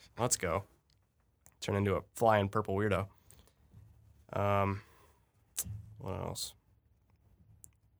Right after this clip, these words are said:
Speaker 1: No other, what, rewatchable movies you can think of?
Speaker 2: Uh, for me, movies that are rewatchable, um,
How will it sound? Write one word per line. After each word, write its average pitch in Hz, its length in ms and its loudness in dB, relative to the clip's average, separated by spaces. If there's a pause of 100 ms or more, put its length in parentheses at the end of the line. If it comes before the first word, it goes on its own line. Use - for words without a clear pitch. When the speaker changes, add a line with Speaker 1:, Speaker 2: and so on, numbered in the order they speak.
(280)
Speaker 1:
No 98 220 8
other, 101 400 8
what, 98 200 4
rewatchable 101 420 4
movies 101 220 2
you 110 60 -2
can 107 100 -2
think 117 200 -4
of? 123 240 -8 (260)
Speaker 2:
Uh, 143 460 10 (140)
for - 260 0
me, 120 280 4
movies 127 320 4
that 131 80 2
are 131 40 4
rewatchable, 135 640 4
um, 110 560 6